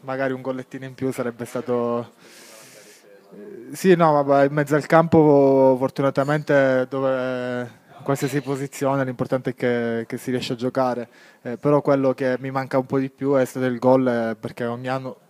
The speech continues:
un gollettino lo, lo faccio sempre, ci sono andato vicino, però,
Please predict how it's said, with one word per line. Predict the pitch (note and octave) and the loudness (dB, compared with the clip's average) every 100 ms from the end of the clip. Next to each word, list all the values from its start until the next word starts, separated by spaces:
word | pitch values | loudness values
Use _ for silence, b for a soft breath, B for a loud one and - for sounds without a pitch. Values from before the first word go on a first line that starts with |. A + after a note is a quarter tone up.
| _ | _
un | B2 | -8
gollettino | B2+ C3 C3 - D3 | -2 0 -2 -4 -6
lo, | C3+ B2+ B2 | -2 0 0
lo | A#2+ | -2
faccio | B2 B2 - | -2 -4 -4
sempre, | C3+ C#3 B2 | -2 -2 -2
ci | |
sono | - C3+ | -6 -6
andato | C3+ C#3 | -6 -4
vicino, | C#3+ - C#3+ C#3 A#2 | -6 -4 -4 -4 -4
però, | A#2+ B2+ B2 A#2+ | 0 2 2 -2